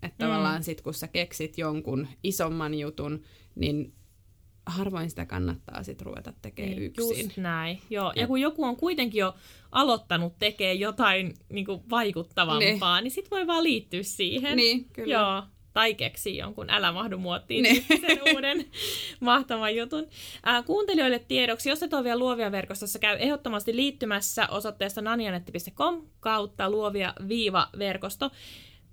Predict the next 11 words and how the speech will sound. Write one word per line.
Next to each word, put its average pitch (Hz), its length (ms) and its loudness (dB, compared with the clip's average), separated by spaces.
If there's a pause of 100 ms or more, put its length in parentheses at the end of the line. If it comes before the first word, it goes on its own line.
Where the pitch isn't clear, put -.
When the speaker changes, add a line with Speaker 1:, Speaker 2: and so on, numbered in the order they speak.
(140)
Speaker 2:
Mä 269 220 6
oon 285 160 -2
tehnyt 285 480 2
uuden 254 360 2
tervetulokirjeen, 202 1300 0 (300)
jossa 196 540 2
uudet 247 300 0
jäsenet 202 400 -2
saa 208 220 0
ekassa 208 360 -2
viestissä 190 760 0